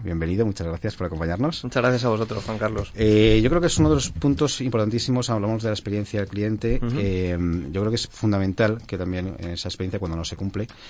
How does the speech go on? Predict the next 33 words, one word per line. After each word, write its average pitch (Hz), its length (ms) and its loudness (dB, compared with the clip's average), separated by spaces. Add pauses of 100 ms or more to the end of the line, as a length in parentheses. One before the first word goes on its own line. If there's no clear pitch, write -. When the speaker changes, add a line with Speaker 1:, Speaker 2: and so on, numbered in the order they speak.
(200)
Speaker 1:
o - 60 -12
cuando 85 160 -4
no 80 40 -4
se 87 100 -4
responde 85 320 -4
a 85 40 -2
las 82 80 -6
expectativas, 90 680 -4
eh, 78 340 -8
el 78 100 -8
us-, 80 200 -8
el 82 120 -14
cliente, 82 360 -6
el 82 80 -10
consumidor 80 420 -8
tenga 82 180 -6
un 85 60 -4
canal, 85 420 -2 (440)
eh, 80 260 -2
un 87 160 -4
apoyo 90 400 0 (260)
que 90 100 -4
le 90 40 0
ayude 82 240 -2
a, 80 360 -8
a, 80 40 -8
digamos, 78 240 -10
a 87 40 -12
gestionar 90 640 -4
ese 82 160 -8
tipo 82 220 -6
de 80 80 -4
situaciones. 80 520 -8